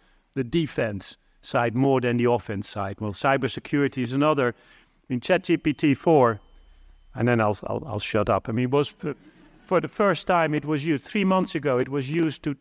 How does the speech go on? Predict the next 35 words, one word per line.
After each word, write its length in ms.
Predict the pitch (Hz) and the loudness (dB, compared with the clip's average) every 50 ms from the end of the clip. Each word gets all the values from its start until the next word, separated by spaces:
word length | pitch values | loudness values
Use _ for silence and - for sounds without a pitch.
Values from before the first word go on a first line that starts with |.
| _ | _
to 160 | - - 147 139 | -8 -6 -4 -2
mount 360 | 143 151 151 151 143 - 147 | 0 0 0 0 0 -2 -2
a 40 | 135 | 0
major 360 | 143 156 165 165 156 147 147 | 0 2 2 2 0 0 -4
cyber 500 | - - - 165 151 156 147 135 139 131 | -4 -2 0 2 2 2 4 4 2 2
attack 500 | 120 - - 120 101 101 98 - - - - _ - - - - _ _ _ - | 2 0 0 0 0 0 -2 -6 -14 -20 -20 _ -20 -20 -20 -20 _ _ _ 0
on, 240 | 135 127 127 131 - - | 2 2 2 2 0 2
on, 240 | 131 131 131 127 131 | 2 4 4 4 2
on, 300 | - - 131 127 127 120 | 0 0 2 2 4 4
uh, 40 | 117 113 113 110 110 113 123 120 | 4 4 4 2 2 2 0 0
I 40 | 120 | 0
mean, 220 | 110 120 120 117 117 | 0 0 0 0 0
on, 240 | - - - 131 131 - | -2 -2 -4 -4 -2 2
on 120 | 127 139 | 4 4
an 80 | 143 135 | 6 6
organization, 840 | 135 135 123 127 120 120 110 117 113 107 107 - - 98 92 95 - - | 6 6 6 4 2 2 2 2 0 0 0 -2 -6 -6 -8 -10 -12 -12
uh, 140 | - 110 - - | -10 -10 -10 -10
a 320 | 60 - - - - 127 | -10 -10 -10 -8 -8 -4
business 420 | 120 110 151 139 - - 131 117 | 2 4 4 4 4 2 2 4
organization. 680 | 123 117 113 110 110 110 110 107 110 113 107 104 - 120 | 4 4 4 4 2 0 0 0 0 0 0 0 -2 -4
It 60 | 110 104 | -2 -2
was, 180 | 120 113 113 | -2 -2 -2
it 180 | 139 - 120 110 | -2 -4 -2 0
was 160 | 135 127 117 | 0 0 2
an 100 | 131 131 | 2 0
accomplished 760 | 123 - - - 165 143 139 - - 113 - - - - - - _ - _ - | 0 0 2 2 2 2 2 -2 -4 -6 -6 -8 -12 -14 -16 -20 _ -20 _ -8
Chat 240 | - - 131 107 - | 0 2 2 2 2
G 120 | - 120 107 | 0 -2 -2
P 180 | - 110 110 | 0 -2 -4
T. 240 | - - - 98 95 | -4 -4 -4 -4 -4
So 280 | - - 117 110 113 110 | -2 2 2 4 4 2
the, 240 | - 113 110 107 - | 2 0 -2 -2 -4
say 220 | - - - 123 110 | -8 -4 -2 -2 -2
the 120 | 101 117 | -2 -4
cyber 520 | - - 156 147 151 151 135 139 127 117 | 0 2 4 4 6 6 6 4 4 4